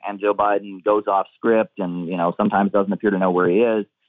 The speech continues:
And they're using that, uh, to try and, you know, have dual policies when it comes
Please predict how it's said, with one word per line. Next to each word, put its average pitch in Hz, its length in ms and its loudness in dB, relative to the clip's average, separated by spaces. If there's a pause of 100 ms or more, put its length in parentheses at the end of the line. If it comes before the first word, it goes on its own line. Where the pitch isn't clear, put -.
(160)
And 127 160 0
they're 135 100 2
using 165 440 -2
that, 117 420 0
uh, 110 300 -2
to 120 80 -10
try 123 320 0
and, 120 380 0
you 117 100 0
know, 110 200 0
have 104 520 -2
dual 123 280 2
policies 107 720 -2
when 98 160 -2
it 90 100 -8
comes 98 300 0